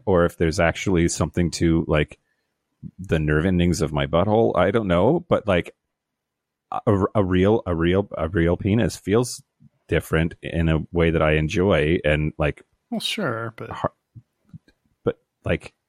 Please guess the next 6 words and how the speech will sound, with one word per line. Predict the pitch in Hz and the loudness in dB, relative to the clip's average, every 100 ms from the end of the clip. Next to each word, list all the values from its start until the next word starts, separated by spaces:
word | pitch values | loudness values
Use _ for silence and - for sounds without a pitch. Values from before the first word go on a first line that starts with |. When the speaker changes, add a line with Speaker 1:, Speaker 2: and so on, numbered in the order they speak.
| _ _ _ _ _ _ _ _ _ _ _ _ _ _ - | _ _ _ _ _ _ _ _ _ _ _ _ _ _ -4
Speaker 1:
I | 101 | 0
don't | 117 | 2
know. | 85 104 117 _ - | 2 0 -4 _ -2
I've | 117 117 | -2 2
yet | 156 | 0
to, | - 123 | -2 -12